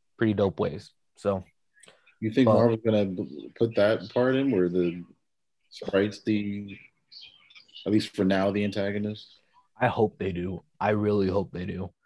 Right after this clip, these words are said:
Speaker 1: I really like the idea that this nigga was just like, "I want to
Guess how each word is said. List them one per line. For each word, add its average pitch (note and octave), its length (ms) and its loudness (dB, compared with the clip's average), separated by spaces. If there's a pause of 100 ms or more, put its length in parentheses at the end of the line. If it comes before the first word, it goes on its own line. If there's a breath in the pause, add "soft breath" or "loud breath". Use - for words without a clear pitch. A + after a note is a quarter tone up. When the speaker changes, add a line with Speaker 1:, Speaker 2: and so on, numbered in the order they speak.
(440)
Speaker 1:
I G2+ 140 4
really G#2+ 440 2
like G2+ 260 -2
the G2 120 -2
idea F#2 380 -2
that F#2 160 -4
this F#2+ 180 -6
nigga G2+ 160 -2
was F#2 220 -2
just F#2+ 180 -8
like, F2+ 240 -2 (1080)
"I A#2 200 4
want G#2+ 460 0 (240)
to G2+ 300 -2